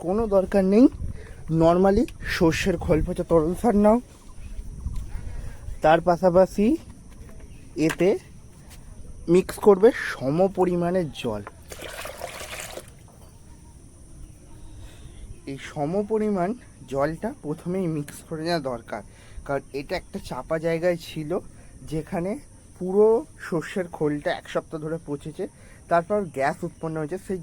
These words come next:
গ্যাসটা যদি আমরা সম্পূর্ণ এই সর্ষের খোলের জলের সাথে আমরা যদি আলাদা জলের সাথে মিক্স করে আবার গাছে দিয়ে দিই,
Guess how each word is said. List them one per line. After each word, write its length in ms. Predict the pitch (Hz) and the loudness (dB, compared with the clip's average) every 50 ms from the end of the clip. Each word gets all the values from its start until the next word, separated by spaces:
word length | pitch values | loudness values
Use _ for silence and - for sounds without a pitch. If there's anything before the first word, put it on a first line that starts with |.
| 143 - | -8 -4
গ্যাসটা 400 | 131 127 139 165 - - - 180 160 | -4 -4 -4 -4 -10 -8 -8 -6 -6
যদি 140 | 156 151 160 160 156 | -4 -4 -4 -2 -2
আমরা 140 | 143 147 160 - - - - - - - - - - - - | 0 0 0 -2 -2 -6 -16 -20 -20 -20 -20 -18 -16 -8 -4
সম্পূর্ণ 480 | 175 156 160 165 170 185 190 196 196 208 226 285 - - - - - - - - - 143 | -4 -2 -2 -4 -6 -6 -4 -2 0 -2 -2 -4 -6 -12 -20 -20 -20 -20 -18 -8 -6 -6
এই 80 | 156 - - | -6 -4 -6
সর্ষের 320 | 175 165 - - 202 190 190 | -8 -8 -6 -4 -6 -6 -4
খোলের 240 | - 220 196 190 147 | -2 -2 -2 -2 -2
জলের 220 | 151 143 156 165 - | -2 -2 -2 -4 -6
সাথে 160 | 190 190 - 180 | -8 -8 -6 -6
আমরা 120 | 170 165 160 156 | -4 -4 -4 -4
যদি 140 | 151 170 175 170 170 160 - - - - - 120 | -4 -4 -4 -2 -2 -4 -6 -8 -16 -10 -6 -4
আলাদা 260 | 135 147 151 160 170 160 | -2 -2 0 0 0 -2
জলের 220 | 160 147 151 160 - | -2 -2 -4 -4 -8
সাথে 160 | - - 180 170 160 | -10 -10 -6 -4 -4
মিক্স 160 | 151 147 - - | -6 -6 -8 -10
করে 100 | - 165 165 156 | -8 -8 -6 -6
আবার 120 | 151 147 135 143 | -8 -6 -6 -6
গাছে 200 | 131 - - 175 175 | -6 -6 -8 -8 -6
দিয়ে 160 | 180 156 135 | -4 -4 -4
দিই, 120 | 143 - | -4 -6